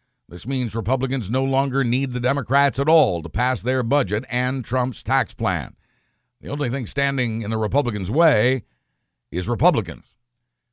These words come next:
They still haven't written up that tax cut plan. They haven't said which deductions they will cut to generate the trillions of dollars needed to cover the tax cuts.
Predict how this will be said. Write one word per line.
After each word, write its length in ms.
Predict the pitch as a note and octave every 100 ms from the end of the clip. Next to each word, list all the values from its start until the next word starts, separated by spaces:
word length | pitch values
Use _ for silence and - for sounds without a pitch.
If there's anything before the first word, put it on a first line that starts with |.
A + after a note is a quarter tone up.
| _ -
They 120 | F2
still 300 | - D3 B2+
haven't 280 | A2+ G#2+ F#2
written 300 | A#2+ F#2 G#2
up 320 | B2+ B2+ F#2+
that 260 | G2+ G2
tax 320 | - G2 F#2 -
cut 260 | G2 F2+
plan. 340 | - F#2+ G2+ B2+
They 180 | F#2+
haven't 480 | F2 C3 C#3+ B2+ -
said 320 | - G#2+ A#2
which 260 | G2+ A#2 -
deductions 560 | G2+ G#2 A2 A2+ G#2 D#2
they 160 | G#2
will 200 | G2 F#2+
cut 380 | - A2+ A#2+ C3+
to 80 | F2+
generate 640 | E2+ F#2 C#3 B2 A#2 D3
the 180 | B2+ G2
trillions 600 | F2 - C3 C3 A#2 G#2
of 140 | G#2 G2+
dollars 400 | G#2 G#2+ G2 D#2+
needed 400 | G#2+ A2+ B2+ G2+
to 60 |
cover 440 | D#2+ - C3 B2 G2
the 140 | G2+
tax 320 | G2 F#2 -
cuts. 380 | - F#2 B2+ -